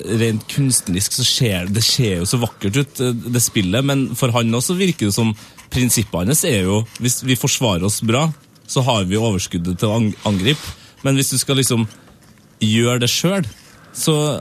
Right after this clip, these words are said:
og ikke vet hva han driver med, så er det liksom, da konsentrerer jeg mer om det fine, og da forsvinner egentlig prinsippene til, til Guardiola opp i en sånn hyllest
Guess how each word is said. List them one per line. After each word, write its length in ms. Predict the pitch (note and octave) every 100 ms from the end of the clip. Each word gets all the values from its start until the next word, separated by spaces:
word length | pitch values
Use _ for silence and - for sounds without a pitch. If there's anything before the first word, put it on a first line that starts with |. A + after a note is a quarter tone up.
| -
og 120 | B2 C#3
ikke 200 | - A2+
vet 220 | A#2 A2+
hva 140 | - A#2+
han 80 | A#2+
driver 220 | A#2+ E3
med, 120 | G3 -
så 180 | - D#3+
er 40 | C#3+
det 60 | C3+
liksom, 180 | C#3 C3
da 100 | C3+
konsentrerer 440 | - C#3 A2 G2
jeg 80 | A2
mer 220 | A2 A2+
om 100 | A#2
det 80 | B2
fine, 600 | - - D#3 D3 F#2+ C#3 - - - - - -
og 60 | C3
da 60 |
forsvinner 600 | C3+ C3 - B2 B2 B2+ A2+
egentlig 220 | F#2 G#2
prinsippene 460 | A2+ G#2+ G2 F2+ F2+
til, 580 | G#2 G2+ G2 G2+ G2 G2
til 140 | G#2+
Guardiola 560 | G2+ G#2 G2+ F#2+ F2 F#2+
opp 240 | A2+ - G#2+
i 80 |
en 120 | G2+ G2
sånn 220 | G2+ G2 - - - - -
hyllest 800 | - C3 B2+ F#2+ - - - -